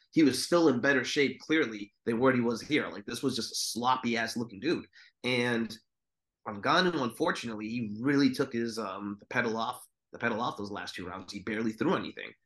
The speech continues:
barely landed anything. Just kind of followed Fury around and let Fury dictate the pace and do his little duh, duh,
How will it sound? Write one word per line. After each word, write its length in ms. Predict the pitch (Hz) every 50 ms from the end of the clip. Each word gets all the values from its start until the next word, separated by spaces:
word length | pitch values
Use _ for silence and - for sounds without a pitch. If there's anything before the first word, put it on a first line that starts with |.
| _ _ -
barely 360 | - 92 101 113 - 113 113
landed 340 | 120 139 165 185 180 123 107
anything. 420 | 101 92 78 - - - - - - _ _ _ _ _
Just 160 | - 110 -
kind 180 | - 117 117 117
of 80 | 107 -
followed 280 | 110 110 113 110 110
Fury 320 | - 113 117 117 120 117 113
around 500 | 107 98 95 98 107 117 120 120 117 107
and 320 | 104 98 98 98 95 92 - _ _ _ _ _ _ _ -
let 200 | 117 113 104 -
Fury 340 | - 117 113 110 117 120 107
dictate 340 | 110 117 - - 113 107 107
the 60 | -
pace 340 | - - 113 113 117 - -
and 120 | 110 110
do 120 | 107 117 113
his 100 | 110 110
little 280 | 113 120 117 113 - -
duh, 140 | 139 135 135
duh, 360 | - - 139 135 131 127 135